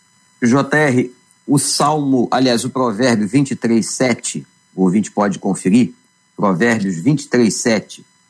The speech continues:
diz o seguinte: "Assim como nós imaginamos, assim o é."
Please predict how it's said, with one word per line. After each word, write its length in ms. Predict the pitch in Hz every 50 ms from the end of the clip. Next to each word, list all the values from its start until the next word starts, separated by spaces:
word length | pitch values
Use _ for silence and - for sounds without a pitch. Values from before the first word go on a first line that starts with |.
| _ _ _ _ _ _ _ _ _
diz 280 | - 104 120 151 139
o 60 | 143 143
seguinte: 640 | - - 131 101 95 87 82 - - - - - - _ _ _ _ _ _ _ _ _ _ - _ -
"Assim 540 | 135 147 165 160 - - - 202 202 208
como 340 | - - - 190 180 170 160
nós 360 | 147 139 147 156 160 160 127
imaginamos, 1000 | 139 147 139 131 135 120 117 123 113 110 120 127 127 131 131 120 117 - - - - -
assim 420 | 98 110 - - - - 131 123
o 140 | 117 101 87
é." 160 | 76 65 -